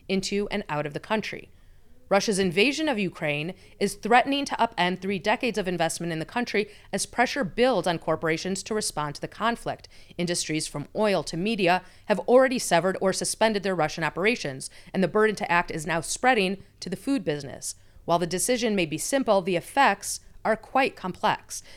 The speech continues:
spreading across manufacturing and supply chains, investors and banks, as well as millions of industry workers. Ant Group's initial public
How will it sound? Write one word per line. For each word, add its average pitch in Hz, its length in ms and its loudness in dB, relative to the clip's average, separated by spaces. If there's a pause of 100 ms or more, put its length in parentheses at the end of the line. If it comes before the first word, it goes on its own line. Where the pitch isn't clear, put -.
spreading 196 380 2
across 160 380 -2
manufacturing 214 720 -2
and 180 120 -2
supply 226 380 2
chains, 190 380 -2 (240)
investors 208 600 2
and 160 200 -6
banks, 214 440 0 (100)
as 175 160 -2
well 196 180 6
as 165 160 0
millions 190 480 0
of 180 220 -6
industry 240 400 -2
workers. 131 540 -10 (600)
Ant 226 220 4
Group's 220 300 0
initial 196 280 0
public 170 320 0